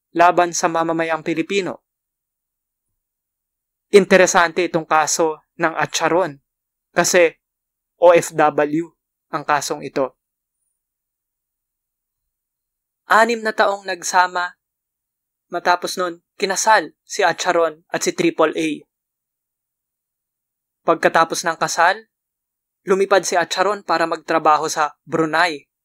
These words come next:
bilang delivery rider ng Pizza Hut. Nagbayad ng placement fee.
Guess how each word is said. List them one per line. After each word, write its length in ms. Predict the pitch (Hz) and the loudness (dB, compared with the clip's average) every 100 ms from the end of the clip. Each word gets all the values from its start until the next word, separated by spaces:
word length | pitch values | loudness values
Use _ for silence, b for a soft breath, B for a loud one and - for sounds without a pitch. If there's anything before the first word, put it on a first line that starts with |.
| _ _ | _ _
bilang 320 | 165 165 160 | -2 0 0
delivery 480 | 156 151 151 156 151 | 0 -2 -2 -2 -2
rider 400 | 143 147 143 156 147 | -2 -2 -4 -6 -8
ng 120 | 135 | -8
Pizza 400 | 143 - 123 135 | -10 -10 -8 -6
Hut. 120 | - _ _ _ _ _ _ _ _ _ _ _ _ _ _ _ _ _ _ _ _ _ 160 | -8 _ _ _ _ _ _ _ _ _ _ _ _ _ _ _ _ _ _ _ _ _ -8
Nagbayad 440 | 147 151 160 156 | 2 2 4 2
ng 160 | 160 - | -2 -4
placement 520 | 156 147 - 151 143 | -6 -6 -10 -14 -14
fee. 320 | - 196 180 | -12 -12 -12